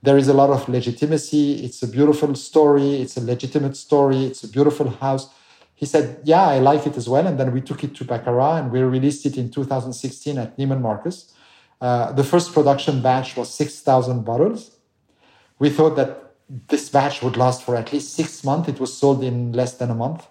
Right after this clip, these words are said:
And, uh, today, you know, all of our audience knows about the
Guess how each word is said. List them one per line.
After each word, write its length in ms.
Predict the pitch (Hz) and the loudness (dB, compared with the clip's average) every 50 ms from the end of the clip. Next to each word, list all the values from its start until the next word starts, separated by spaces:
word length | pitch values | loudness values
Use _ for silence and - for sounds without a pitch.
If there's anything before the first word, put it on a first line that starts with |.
| _ _ _ _ _ _ _ _ _ _ _ _ _ _ _ _ _ _ _ _ _ _ _ _ - | _ _ _ _ _ _ _ _ _ _ _ _ _ _ _ _ _ _ _ _ _ _ _ _ -2
And, 500 | 127 127 131 131 127 127 127 120 107 123 | 0 2 2 4 2 2 0 -2 -2 0
uh, 220 | 123 120 117 - - - - - - - _ _ _ _ | 0 0 0 -2 -8 -14 -20 -20 -20 -20 _ _ _ _
today, 640 | - - 139 127 139 135 139 139 139 131 135 - - - | -2 0 2 2 4 6 6 6 6 4 2 -2 -4 -2
you 100 | 139 135 | -2 0
know, 140 | 127 123 127 | 2 2 2
all 260 | 120 135 139 139 135 | 2 2 2 2 2
of 160 | 135 - - | 0 0 0
our 460 | 131 127 123 120 117 117 117 120 113 - - | 0 2 2 2 2 2 -2 -4 -6 -6 0
audience 640 | - 156 170 185 - 131 120 107 104 110 - - - | 2 4 4 4 2 -2 -4 -6 -6 -8 -12 -8 -4
knows 420 | 127 127 131 127 127 131 127 120 | 0 0 2 2 2 0 -2 -2
about 460 | 123 117 120 117 120 120 117 117 - | -4 -2 0 0 0 0 -2 -6 -8
the 400 | - 120 117 113 113 113 110 110 | -8 -8 -6 -4 -4 -6 -6 -8